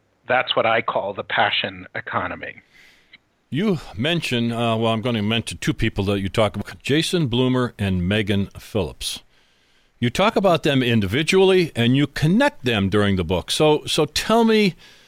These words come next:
Speaker 2: tell me that story, I guess, maybe however you wanna tell it,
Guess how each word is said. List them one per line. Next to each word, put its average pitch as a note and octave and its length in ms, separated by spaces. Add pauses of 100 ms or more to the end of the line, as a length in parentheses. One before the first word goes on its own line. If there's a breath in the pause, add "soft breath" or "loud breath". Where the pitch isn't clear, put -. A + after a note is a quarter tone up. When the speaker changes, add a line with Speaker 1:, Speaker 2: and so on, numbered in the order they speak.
(320 soft breath)
Speaker 2:
tell D4 140
me E4 100
that E3+ 200
story, B2+ 460
I A#2+ 80
guess, B2+ 320
maybe B2+ 500
however D#3 420
you D3+ 100
wanna B2+ 220
tell C3 280
it, C#3 100